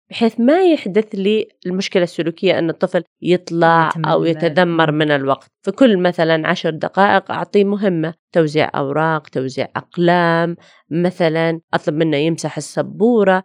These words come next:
Speaker 1: فعشان كذا إحنا نقول للأهل ضروري إنه أي أخصائي يتواصل مع المدرسة بحيث يحدد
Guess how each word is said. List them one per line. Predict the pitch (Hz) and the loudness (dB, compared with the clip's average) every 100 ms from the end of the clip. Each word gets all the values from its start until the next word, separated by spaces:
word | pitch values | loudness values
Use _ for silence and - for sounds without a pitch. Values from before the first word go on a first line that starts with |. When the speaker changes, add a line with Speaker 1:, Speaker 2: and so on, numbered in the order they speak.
| _ | _
Speaker 1:
فعشان | - 156 - 240 247 | -8 -6 0 0 0
كذا | - 214 170 | -4 -2 -2
إحنا | 175 180 160 156 - - | -4 -4 -4 -6 -10 -4
نقول | 165 160 220 | -4 2 2
للأهل | 180 156 - 165 165 156 | 2 0 0 -2 -2 -4
ضروري | 165 165 226 311 185 151 139 | -2 -2 0 2 0 -2 -2
إنه | 160 160 | -4 -4
أي | 269 311 - | -2 -2 -2
أخصائي | 156 - 165 - - 156 147 - 175 - - | -8 -6 -8 -8 -6 -4 -4 -4 -6 -8 -12
يتواصل | 147 156 160 202 202 180 | -4 0 2 0 -2 -6
مع | 165 143 | -4 -6
المدرسة | 139 131 131 - 143 - - _ 156 | -6 -8 -10 -12 -14 -14 -18 _ -12
بحيث | - 165 156 | -4 -4 -4
يحدد | 151 - 226 185 | -12 -6 -2 -2